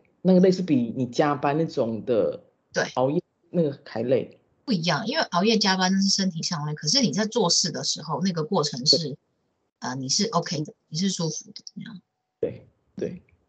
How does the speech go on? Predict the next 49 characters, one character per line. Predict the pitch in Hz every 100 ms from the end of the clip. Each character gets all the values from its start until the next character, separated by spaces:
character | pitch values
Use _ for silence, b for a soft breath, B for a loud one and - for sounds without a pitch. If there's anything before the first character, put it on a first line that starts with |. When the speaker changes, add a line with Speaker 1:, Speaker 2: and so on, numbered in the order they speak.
| _ _ _ _ _ -
Speaker 1:
那 | 247
除 | 247
了 | 196
这 | 226
三 | 208
大 | 208
重 | 208 202
点 | 151 117
以 | 117
外， | 165 143
其 | 135
实 | 160
我， | 151 -
他 | 143 175
其 | 175
实 | 151 131
这 | - 175
个 |
书 | 151 160
我 | 147
觉 | 143
得 |
还 | 120
蛮 | 117
棒 | 127 139
的 |
地 | 135 151
方 | 131
是， | 131
他 | 151
其 | 151 - 135
实 | 123
整 | - 117 113
个 | 117
提 | 113 131
供 | 135 139
的 | 131
东 | 127
西 | 139
很 | 120
完 | 95 87 -
整。 | - - B B B
Speaker 2:
嗯。 | 190 156
Speaker 1:
他 | 170
是 | 202
说 | 202 - 175 175 180 180 - _ _
要 | - 240
如 | 208 170
何 | 175 139 131 135 139